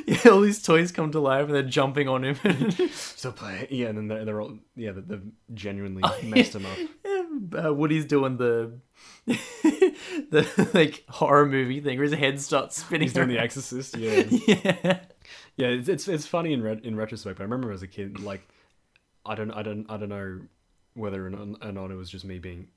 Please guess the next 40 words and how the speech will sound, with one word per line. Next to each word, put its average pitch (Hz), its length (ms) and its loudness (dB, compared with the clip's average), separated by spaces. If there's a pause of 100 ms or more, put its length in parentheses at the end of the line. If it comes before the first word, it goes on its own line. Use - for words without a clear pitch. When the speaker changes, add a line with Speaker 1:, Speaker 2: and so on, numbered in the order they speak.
(180)
Speaker 2:
ultra 95 320 -12
sensitive, 87 560 -12
but 95 100 -12
I 95 40 -10
used 92 200 -12
to - 60 -20
think, 85 240 -16
like, 87 140 -16 (140)
Speaker 1:
<laughs> - 160 -12
Little 110 240 -6 (100)
pussy. 139 380 -2
Speaker 2:
"Little 107 260 -10
pussy, 92 440 -14
poor - 220 -16
S-," 87 120 -14
I - 20 -14
was 95 100 -12
like, 92 140 -18
"Poor, 95 340 -18
poor 92 400 -14
Sid. 87 420 -14 (300)
He 120 120 -6
just 147 200 -2
doesn't 120 320 -2
know 113 220 0
any 139 160 -2
better." 107 400 -8
Speaker 1:
<laughs> - 60 -20 (420)
Speaker 2:
And 165 120 8
he 139 80 8
didn't, 135 340 2
and, 127 200 -2
and, 123 220 -2
and 120 140 -4
in 113 60 -4
that, 127 280 -6
in 120 80 -8
that 123 140 -6
regard, 104 400 -4 (640)
um, 95 360 -8